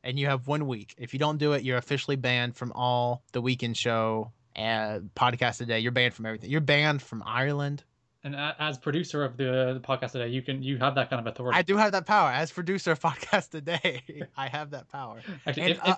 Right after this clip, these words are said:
Speaker 2: anyone has gotten this far in the episode, send me a tweet at Garrett Kidney, G A R R E T T K I D N E Y.
Speaker 1: I'm also the fourth kidney brother now. So
Speaker 2: Yes, we've adopted you.
Speaker 1: Yeah. That's what E-,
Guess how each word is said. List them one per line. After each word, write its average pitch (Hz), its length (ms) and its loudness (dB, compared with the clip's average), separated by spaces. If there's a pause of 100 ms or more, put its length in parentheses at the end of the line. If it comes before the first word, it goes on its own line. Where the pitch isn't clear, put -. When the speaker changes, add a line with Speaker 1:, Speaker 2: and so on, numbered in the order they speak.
Speaker 2:
anyone 214 380 4
has 160 100 -2
gotten 147 320 0
this 135 160 -2
far 131 180 2
in 127 120 -2
the 127 80 -2
episode, 110 480 -8
send 139 160 0
me 135 100 0
a 123 40 0
tweet 110 340 -8
at 110 160 -8
Garrett 113 260 -6
Kidney, 110 400 -10
G 135 220 -2
A 135 160 0
R 175 300 4
R 165 40 -4
E 175 100 0
T 160 140 -4
T 151 160 0
K 147 140 0
I 143 80 4
D 139 120 2
N 127 60 0
E 123 60 -2
Y. 110 260 -6 (340)
Speaker 1:
I'm 131 200 -2
also 143 260 -4
the 127 140 -2
fourth 131 320 -6
kidney 110 260 -6
brother 101 320 -12
now. 95 260 -12
So - 160 -16
Speaker 2:
Yes, - 320 0
we've 123 200 -2
adopted 123 360 -2
you. 110 120 -10 (440)
Speaker 1:
Yeah. 110 180 -8 (520)
That's 151 160 0
what 202 180 4
E-, 156 40 2